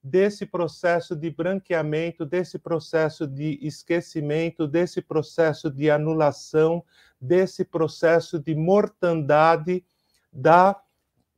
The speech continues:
da, da comunidade negra aqui no Brasil. No I B G E,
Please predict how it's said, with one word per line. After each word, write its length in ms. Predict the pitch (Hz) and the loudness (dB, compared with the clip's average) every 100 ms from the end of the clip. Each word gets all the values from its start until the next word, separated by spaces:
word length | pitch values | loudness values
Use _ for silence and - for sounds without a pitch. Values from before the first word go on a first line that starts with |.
| _ | _
da, 440 | 147 160 165 160 160 | -2 2 4 4 2
da 180 | 135 170 | 0 -2
comunidade 880 | 180 170 170 165 135 151 160 151 160 | -2 -4 2 2 2 0 0 0 -4
negra 540 | 156 170 175 143 147 | -2 0 0 0 -2
aqui 200 | 143 - | -2 -6
no 120 | 143 | -6
Brasil. 600 | 135 143 131 131 131 120 - _ _ _ - - - | -2 -2 -2 -6 -8 -8 -14 _ _ _ -20 -16 -2
No 160 | 160 | 2
I 60 | 185 | 4
B 200 | 170 175 | 4 2
G 160 | 143 156 | 2 4
E, 400 | 156 170 208 | 6 6 2